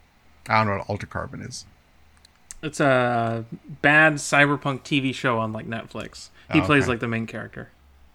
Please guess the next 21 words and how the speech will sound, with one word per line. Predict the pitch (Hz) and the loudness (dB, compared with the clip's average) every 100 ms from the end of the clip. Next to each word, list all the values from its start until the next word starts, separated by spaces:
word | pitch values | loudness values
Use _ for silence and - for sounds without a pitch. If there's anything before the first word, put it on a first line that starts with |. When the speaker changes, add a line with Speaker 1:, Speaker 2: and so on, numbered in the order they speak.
| _ _ - - _ _ - _ _ _ - - _ _ - - - - - - | _ _ -20 -20 _ _ -20 _ _ _ -20 -20 _ _ -20 -20 -20 -20 -20 2
Speaker 2:
Anyway. | 247 220 135 117 110 - - - - - - _ _ - | 6 8 8 4 0 -10 -20 -20 -20 -20 -20 _ _ 2
Speaker 1:
Uh, | 185 185 - 170 - | 2 2 -6 -14 2
did | 208 262 | 4 4
you | 277 | 4
do | 226 254 | 6 6
this | 240 | 4
because | 196 - 196 160 | 2 2 2 4
the | |
RoboCop | 143 160 180 170 156 - | 2 4 4 2 0 0
suit | 170 | 0
in | 139 | 2
the | |
remake | 135 139 139 135 | 4 6 6 4
looks | 131 - | 2 2
kinda | 131 131 | 2 4
like | 127 113 | 4 2
Cass | - 104 107 | 0 0 -2
Hearn? | 98 80 - - _ _ _ _ - _ - - - _ _ _ - - _ _ _ _ _ _ _ _ _ _ _ _ _ - _ _ _ - | -6 -10 -16 -20 _ _ _ _ -20 _ -20 -20 -20 _ _ _ -20 -20 _ _ _ _ _ _ _ _ _ _ _ _ _ -20 _ _ _ -2
Speaker 2:
What | 156 | 6
is | 190 160 | 6 6
that? | 175 170 | 4 4